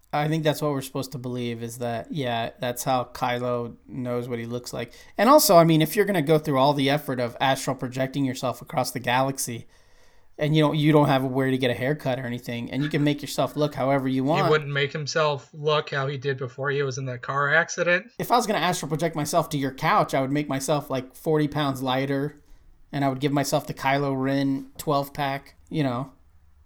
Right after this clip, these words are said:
Speaker 1: He's just trying to make a good imp-, like, he knows everyone's gonna see him, and he knows every-, this is gonna be the last time anyone sees Luke Skywalker. So they don't want him looking like a hobo. He doesn't want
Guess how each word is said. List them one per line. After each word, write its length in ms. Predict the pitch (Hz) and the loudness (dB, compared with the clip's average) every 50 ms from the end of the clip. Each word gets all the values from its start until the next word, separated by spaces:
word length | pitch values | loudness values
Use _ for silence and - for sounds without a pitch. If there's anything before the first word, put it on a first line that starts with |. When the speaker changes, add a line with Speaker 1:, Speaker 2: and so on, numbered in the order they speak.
| _ - _ | _ -14 _
Speaker 1:
He's 140 | - 156 151 | -6 -6 -4
just 160 | 156 156 - | -4 -4 -2
trying 140 | - 170 151 | 0 2 2
to 80 | 147 143 | 2 2
make 180 | 139 135 - | 0 -2 -4
a 40 | 135 | -4
good 160 | 127 139 131 127 | -4 -2 -4 -4
imp-, 160 | 120 - - | -6 -4 -4
like, 180 | 135 143 139 | -4 -4 -4
he 160 | - - 196 185 | -4 -6 -4 0
knows 220 | 175 170 156 151 | 2 2 4 6
everyone's 400 | 156 151 156 160 156 151 147 139 | 6 6 6 6 6 6 4 4
gonna 140 | 135 151 139 | 2 2 0
see 180 | 135 - - 175 | 0 -2 -2 -2
him, 200 | 151 131 131 131 - - - - - | 0 0 -2 -4 -8 -16 -20 -16 -8
and 140 | - 139 156 | -2 0 0
he 80 | 170 170 | 2 2
knows 240 | 180 202 180 143 156 | 2 2 4 4 4
every-, 200 | 165 175 - 170 | 2 2 0 -2
this 120 | 170 160 | -2 0
is 40 | - | 0
gonna 120 | 226 208 | 0 0
be 60 | 190 | 2
the 100 | 170 156 | 2 2
last 280 | 147 160 156 156 151 - | 2 2 2 0 0 0
time 160 | 180 156 143 | 0 2 2
anyone 360 | 143 160 175 165 147 139 131 | 2 2 2 2 2 2 0
sees 320 | 131 - - 170 147 117 120 | -2 -2 0 0 -2 0 -2
Luke 140 | 139 131 - | -4 -4 -6
Skywalker. 680 | - - 131 131 127 117 110 113 - - - 139 - - _ | -4 -2 -2 -2 -2 -2 -4 -8 -10 -14 -16 -18 -18 -20 _
So 120 | - - - | -20 -6 -4
they 60 | 165 | -2
don't 100 | 180 185 | 0 2
want 100 | 170 151 | 2 4
him 80 | 143 143 | 4 4
looking 160 | 147 139 143 | 2 2 0
like 100 | 135 127 | -2 -2
a 80 | - 120 | -4 -6
hobo. 460 | - 156 165 180 156 127 120 117 120 | -2 0 0 0 2 0 -2 -2 0
He 80 | 139 160 | 0 0
doesn't 220 | 170 151 147 143 | 0 0 0 0
want 220 | 139 135 123 123 | 0 0 -2 -2